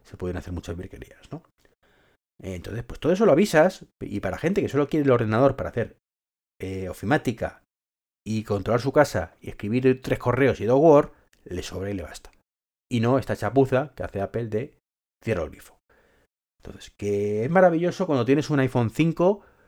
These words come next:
o, o cinco S y te llega, o el iPad dos, que tiene siete años de actualizaciones, cuando la competencia tiene dos. Perfecto, maravilloso, aplaudimos eso.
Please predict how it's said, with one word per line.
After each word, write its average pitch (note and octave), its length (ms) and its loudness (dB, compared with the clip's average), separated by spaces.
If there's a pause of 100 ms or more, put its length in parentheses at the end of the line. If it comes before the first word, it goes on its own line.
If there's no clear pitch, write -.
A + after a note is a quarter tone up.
(300)
o, G2 600 -4
o - 60 -4
cinco B2+ 320 4
S E3 440 4
y G#2+ 520 -4
te G2 200 -6
llega, A#2+ 1200 2
o F#2+ 380 -6
el G#2+ 100 -2
iPad A#2 220 0
dos, C#3 400 8 (300)
que G2+ 100 -8
tiene A#2+ 220 -2
siete A#2 340 2
años A2+ 180 2
de B2+ 60 0
actualizaciones, E2+ 640 -6 (720)
cuando G2 240 -6
la G2 80 -8
competencia G#2 560 -2
tiene G#2 180 -2
dos. - 320 -8 (300)
Perfecto, - 420 -10 (140)
maravilloso, F2 580 -8 (240)
aplaudimos A#2 480 0
eso. F#2+ 240 -10